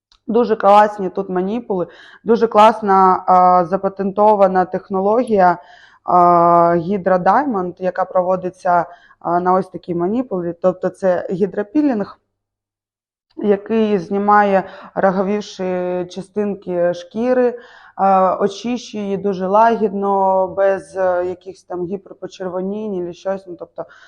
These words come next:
дуже мені подобається. Кисневий мезо дуже крутий, е, кріотерапія теж як заверш-, завершуюча терапія після будь-яких процедур, щоб ваш пацієнт пішов додому, е, гарний і хоч, е,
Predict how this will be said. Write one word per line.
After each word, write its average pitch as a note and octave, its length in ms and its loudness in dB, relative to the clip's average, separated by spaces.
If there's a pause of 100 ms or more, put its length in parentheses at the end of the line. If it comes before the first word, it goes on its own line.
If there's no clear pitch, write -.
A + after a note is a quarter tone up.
(160)
дуже G#3+ 260 2
мені F#3+ 200 -2
подобається. F3 560 0
Кисневий A3 520 -4
мезо G#3+ 460 -2
дуже G3 320 -8
крутий, G3 540 -10 (360)
е, F#3 220 2
кріотерапія G#3 1120 -2
теж G3+ 340 -8
як F3 120 -10
заверш-, F3+ 540 -8
завершуюча F#3+ 640 -6
терапія F3+ 540 -8
після F3+ 300 -14
будь-яких F3 480 -10
процедур, G3 600 -4 (340)
щоб F#3 160 -10
ваш G3+ 180 0
пацієнт G3+ 500 -6
пішов F#3+ 400 -8
додому, F#3+ 640 -2
е, - 40 -20 (720)
гарний G#3+ 880 0
і F#3+ 60 0
хоч, G3 420 -6
е, G3 60 -2